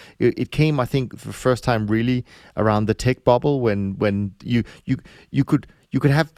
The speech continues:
companies with, with no earnings and, and, and big losses, and yet we still drove the prices up, and people were saying,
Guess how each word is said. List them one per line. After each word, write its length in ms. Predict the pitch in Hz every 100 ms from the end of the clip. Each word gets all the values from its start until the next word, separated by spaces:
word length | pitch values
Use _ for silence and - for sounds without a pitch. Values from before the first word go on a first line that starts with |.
| -
companies 540 | - 180 160 123 110
with, 320 | 110 117 95 -
with 240 | 120 110 101
no 260 | 139 180
earnings 540 | 139 143 131 104 120 -
and, 240 | 104 104
and, 240 | 107 110 85
and 440 | 113 113 113 -
big 200 | 165 156
losses, 520 | 117 143 - 113 104 -
and 240 | 113 107 -
yet 340 | 127 147 113
we 100 | 113
still 320 | - 143 123
drove 400 | 95 - 123 117
the 100 | 101
prices 460 | - 117 127 - 107
up, 200 | 98 -
and 140 | 107 104
people 240 | 139 123
were 100 | 107
saying, 280 | - 113